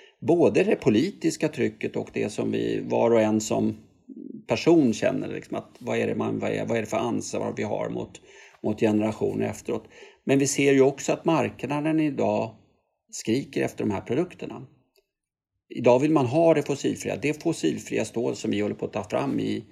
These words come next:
i Hybrid tillsammans med, med Vattenfall S S A B, det vill marknaden ha idag. Eh, vi räknar med att man är beredd att betala en premie för det här.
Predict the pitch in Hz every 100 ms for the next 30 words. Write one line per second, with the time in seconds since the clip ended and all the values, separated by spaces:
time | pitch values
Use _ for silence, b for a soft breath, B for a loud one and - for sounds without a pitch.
0 | b b b 107 107 98 92 101 - 107
1 | - - - - - - - - - -
2 | - 107 113 107 - - - 110 - B
3 | B - 117 107 117 135 - - 117 156
4 | 185 143 - - - _ _ _ B B
5 | B B 107 110 110 135 139 120 120 117
6 | 110 113 113 113 98 98 104 123 131 156
7 | 156 110 110 113 - - 117 139 180 226
8 | 120 - 107 107 92